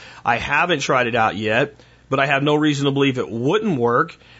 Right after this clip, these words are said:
Chris was the person that emailed me about this, and I said, "Can they, you know, do you know if the manufacturer confirms that it can be used to, to pressure can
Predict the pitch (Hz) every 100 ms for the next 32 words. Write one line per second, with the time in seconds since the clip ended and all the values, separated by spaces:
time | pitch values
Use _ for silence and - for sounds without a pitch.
0 | - - 196 220 233 214 165 156 170 151
1 | - 139 127 147 151 143 131 123 117 110
2 | 107 107 110 120 - - - - 127 135
3 | 151 - 143 135 - - - 156 147 139
4 | 139 139 123 113 139 143 143 131 135 139
5 | 135 143 131 139 135 127 110 156 170 156
6 | 127 117 135 127 131 - - - 131 104
7 | 147 143 127 120 123 - 143 - 131 -
8 | 123 120 139 117 127 117 120